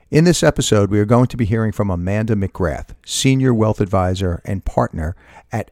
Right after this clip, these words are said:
Asset Advisory Group in Kinnelon, New Jersey. In keeping with the theme of these first few podcasts,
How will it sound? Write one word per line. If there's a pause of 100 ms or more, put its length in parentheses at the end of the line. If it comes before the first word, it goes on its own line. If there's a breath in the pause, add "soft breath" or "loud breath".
Asset
Advisory
Group
in
Kinnelon,
New
Jersey. (760 loud breath)
In
keeping
with
the
theme
of
these
first
few
podcasts,